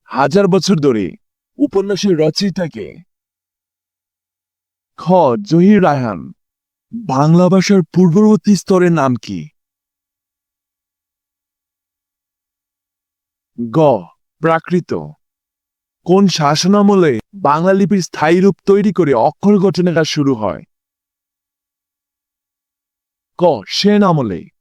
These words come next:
মীর মশাররফ হোসেনের বিষাদ সিন্ধু একটি গ, উপন্যাস।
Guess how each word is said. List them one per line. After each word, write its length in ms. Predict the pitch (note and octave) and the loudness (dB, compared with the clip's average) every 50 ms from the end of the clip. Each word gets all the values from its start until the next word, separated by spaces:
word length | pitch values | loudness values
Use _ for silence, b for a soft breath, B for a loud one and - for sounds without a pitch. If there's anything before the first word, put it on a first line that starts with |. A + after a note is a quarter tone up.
| _ _ _ _ _ _ B2 | _ _ _ _ _ _ 0
মীর 240 | C#3 F3 G3 F#3 | 0 2 2 2
মশাররফ 680 | E3+ D3+ C#3 D3 D#3+ - F#3+ G3 G3+ G#3 G#3 G#3+ G3 D3+ | 2 2 0 0 0 0 0 2 2 2 2 2 2 2
হোসেনের 420 | F#3 F#3+ - - F#3+ E3 D3 B2+ A2+ | 0 -2 0 0 0 0 0 0 -2
বিষাদ 340 | G2+ B2 D3+ - G3+ G#3 E3 | -2 -4 -2 0 0 0 0
সিন্ধু 500 | - - E3 E3+ E3 D3+ B2+ A2 F2+ F2 | -2 0 2 2 2 2 0 -2 -4 -4
একটি 580 | A2 C3 _ _ - F#3 F3 C#3+ C3+ D3 F3 - _ _ _ _ _ _ _ _ _ _ _ _ _ _ _ _ _ _ _ _ _ _ _ _ _ _ _ _ _ _ _ _ _ _ _ _ _ _ _ _ _ _ _ _ _ _ _ _ _ _ _ _ _ _ _ _ _ _ _ _ _ _ _ _ _ _ _ _ _ _ _ - A#2 A#2 A2+ | -6 -6 _ _ -2 0 2 2 0 -2 -4 -10 _ _ _ _ _ _ _ _ _ _ _ _ _ _ _ _ _ _ _ _ _ _ _ _ _ _ _ _ _ _ _ _ _ _ _ _ _ _ _ _ _ _ _ _ _ _ _ _ _ _ _ _ _ _ _ _ _ _ _ _ _ _ _ _ _ _ _ _ _ _ _ -10 -10 -6 -2
গ, 80 | C3+ D#3+ D#3 C#3 A2+ F2+ - - | 0 2 2 2 0 0 -2 -2
উপন্যাস। 840 | - D#3 - G3+ G3 F#3+ E3+ A2+ F#2+ F#2+ - - - - - - | -2 0 0 0 0 0 0 -2 -4 -6 -6 -6 -6 -6 -6 -10